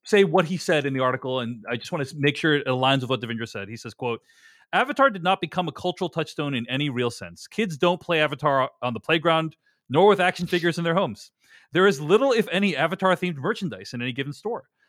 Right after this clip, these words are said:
Most general moviegoers couldn't tell you the name of a single character from the film, nor could they name any of the actors who appeared in it. Even its strong showing at the Oscars hurt the film, as the narrative turned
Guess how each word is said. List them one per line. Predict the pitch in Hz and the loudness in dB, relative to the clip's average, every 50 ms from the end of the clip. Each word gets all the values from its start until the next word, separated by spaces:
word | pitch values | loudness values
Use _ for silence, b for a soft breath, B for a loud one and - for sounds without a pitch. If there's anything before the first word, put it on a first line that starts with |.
| _ _ - | _ _ 2
Most | 135 190 254 - - - 147 | 4 4 4 4 0 -4 -2
general | 123 160 156 175 202 214 | 2 2 4 4 4 4
moviegoers | 190 147 147 175 185 131 123 117 123 - - | 4 2 0 -2 -2 -2 -2 -2 -2 -4 -6
couldn't | - - 156 160 147 | -6 -6 -6 -4 0
tell | - 139 135 | 2 2 2
you | 147 156 | 2 2
the | 139 143 | 0 0
name | 127 123 127 131 | 0 0 0 -2
of | 120 | -4
a | 117 | -6
single | - - 131 131 - | -6 -4 -4 -4 -2
character | - 135 117 113 - - 123 | 0 0 0 0 -2 -6 -8
from | 127 143 | -6 -6
the | 147 | -8
film, | - - 92 90 104 123 _ _ _ _ _ _ _ - | -8 -10 -12 -12 -14 -16 _ _ _ _ _ _ _ 0
nor | - 156 | 2 2
could | - 196 180 | 4 4 2
they | 180 175 | 2 2
name | 147 147 160 165 | 2 2 2 4
any | 156 156 165 | 2 2 2
of | 156 | 2
the | 147 160 | 2 2
actors | 151 151 - 170 - | 2 2 0 -2 0
who | - | 0
appeared | 160 - - 214 254 196 | 0 0 -2 -4 -6 -6
in | 113 95 | -8 -12
it. | 92 - _ _ b b b b b b b b | -14 -16 _ _ b b b b b b b b
Even | 175 208 233 294 285 | -2 0 2 2 0
its | 240 196 - - | 0 -2 -4 -4
strong | - - 190 196 214 220 | -2 2 4 4 4 4
showing | 208 - 214 208 202 196 | 2 2 2 2 2 2
at | 175 - | -2 -2
the | 165 | -2
Oscars | 143 160 180 - - - 117 107 - - - | -2 -2 -2 -4 -6 -8 -10 -10 -10 -6 -2
hurt | 247 277 269 - | -2 -2 -2 -4
the | 160 | -12
film, | - - - 90 90 _ _ _ _ _ _ _ _ _ _ - | -12 -12 -14 -20 -20 _ _ _ _ _ _ _ _ _ _ -2
as | 143 156 151 127 | 0 0 0 0
the | 160 151 | -2 -2
narrative | 147 147 170 202 226 233 202 - | 0 2 2 2 2 2 -2 -6
turned | - - 185 180 185 185 180 - | -4 -4 -4 -2 -2 -4 -6 -8